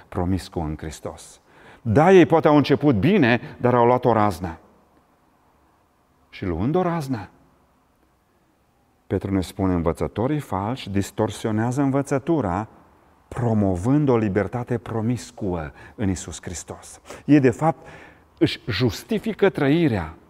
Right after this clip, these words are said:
distorsionând învățătura Scripturii. De aceea, Petru spune în versetele optsprezece și nouăsprezece: „Ei vorbesc cu trufie, lucruri de nimic, momesc cu poftele cărnii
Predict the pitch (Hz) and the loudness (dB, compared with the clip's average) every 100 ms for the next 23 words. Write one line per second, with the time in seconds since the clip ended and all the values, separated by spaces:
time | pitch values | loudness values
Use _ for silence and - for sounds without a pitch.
0 | _ - 95 131 - 127 117 - 127 113 | _ -14 -2 -2 0 -4 -4 0 2 2
1 | 117 101 90 87 85 - 82 85 80 - | 2 0 0 -2 -2 -4 -6 -6 -8 -8
2 | 101 - - 95 - _ _ _ _ _ | -10 -8 -10 -12 -18 _ _ _ _ _
3 | - - - - _ - 139 - 196 127 | -20 -20 -20 -20 _ -2 0 2 2 2
4 | - - 143 113 104 156 131 104 104 110 | -2 0 0 2 0 2 4 2 2 2
5 | 113 127 107 104 95 92 - 120 123 - | 2 2 0 -2 -2 -2 0 0 0 0
6 | 90 82 - - - - 117 120 113 110 | -4 -4 -6 -10 -10 0 2 4 4 6
7 | 160 - 147 - 123 - 220 180 110 135 | 4 4 2 4 2 2 4 6 6 4
8 | 147 120 131 131 165 220 - - - _ | 2 4 4 6 4 2 -4 -14 -14 _
9 | _ _ _ _ _ _ 98 104 156 160 | _ _ _ _ _ _ 2 4 4 2
10 | 165 - 160 - 156 143 196 190 98 98 | 0 2 2 4 2 4 4 4 4 -2